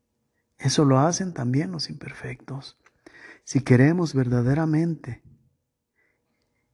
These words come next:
ir perfeccionando lo que Dios creó, incluso la comunidad, es necesario amar no solamente a estas personas, sino que a aquellos que nos dañan,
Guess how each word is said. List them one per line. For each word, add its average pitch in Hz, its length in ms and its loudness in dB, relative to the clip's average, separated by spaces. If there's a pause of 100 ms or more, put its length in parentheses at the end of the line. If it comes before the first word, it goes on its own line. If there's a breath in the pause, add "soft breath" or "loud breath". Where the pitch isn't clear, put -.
(260)
ir 143 400 4
perfeccionando 120 1000 0
lo 123 160 -8
que 117 160 -8
Dios 110 280 -6
creó, 120 500 -6 (560)
incluso - 540 -4
la 127 220 -4
comunidad, 123 760 -4 (800)
es 135 160 -2
necesario 135 800 -2 (720)
amar 127 380 2
no 160 140 -2
solamente 165 600 -2
a 147 40 -4
estas 135 220 -10
personas, 117 760 -10 (500 soft breath)
sino 127 360 4
que 123 320 2 (260 loud breath)
a 127 160 2
aquellos 156 520 2
que 139 120 0
nos 117 200 0
dañan, 113 460 -4